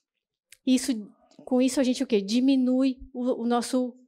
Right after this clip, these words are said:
write commit path, a gente diminui os hoops disso e, tipicamente, a gente tem, é, uma latência de escrita mais baixa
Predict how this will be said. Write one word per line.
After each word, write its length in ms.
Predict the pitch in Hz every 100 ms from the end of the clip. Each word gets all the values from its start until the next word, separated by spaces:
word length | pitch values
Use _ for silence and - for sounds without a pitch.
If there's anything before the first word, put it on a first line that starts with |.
| _ -
write 360 | 240 233 226 -
commit 320 | 254 233 -
path, 320 | - 214 196
a 20 | 214
gente 180 | 190
diminui 460 | 196 214 220 226 254
os 140 | 254
hoops 480 | - 247 262 - 226
disso 340 | 208 240 - 285 - _ -
e, 80 | 262
tipicamente, 640 | - 247 262 233 214 214
a 40 | 226
gente 240 | 233 240
tem, 300 | - 220 226 - - - _ -
é, 420 | 202 196 196 190
uma 200 | 208 202
latência 680 | 202 208 - 277 359 - 302
de 120 | 233
escrita 640 | - - 254 294 - 208 - _
mais 320 | 226 233 240
baixa 520 | 208 214 208 208 240